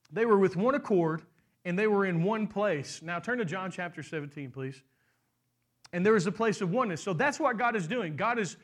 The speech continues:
producing, um, a place of unity,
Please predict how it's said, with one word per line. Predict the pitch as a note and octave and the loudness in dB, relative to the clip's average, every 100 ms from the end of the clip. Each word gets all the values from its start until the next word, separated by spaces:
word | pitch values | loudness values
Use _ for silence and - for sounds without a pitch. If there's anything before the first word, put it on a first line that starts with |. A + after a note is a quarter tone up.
| _ _ _ | _ _ _
producing, | - G#3 D3+ G3+ C#4 - G3 E3+ E3 D#3+ _ _ _ | -2 0 0 0 0 -2 -4 -4 -6 -12 _ _ _
um, | F#3 F3 E3+ | -4 -2 -4
a | |
place | E3+ G3+ G3+ - | -4 -2 -2 -2
of | F3+ B2+ | -6 -4
unity, | F#3+ B3 F3 E3 C#3 C3 | -4 -2 -2 -4 -6 -8